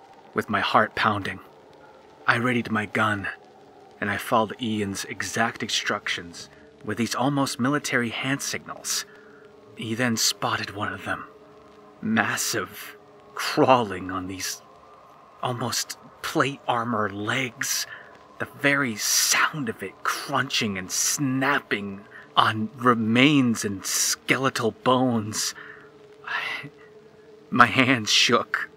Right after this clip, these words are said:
as I aimed, and, uh, Ian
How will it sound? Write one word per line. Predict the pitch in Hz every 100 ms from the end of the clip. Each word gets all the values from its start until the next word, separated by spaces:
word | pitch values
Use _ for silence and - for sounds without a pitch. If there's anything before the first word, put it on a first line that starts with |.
| -
as | 113
I | 104 92 -
aimed, | 117 104 107 104 98 - - - - - - - - - -
and, | 113 107 104 101 - - - - - - - - - -
uh, | - - - - - - - - - - - -
Ian | 131 120 107 95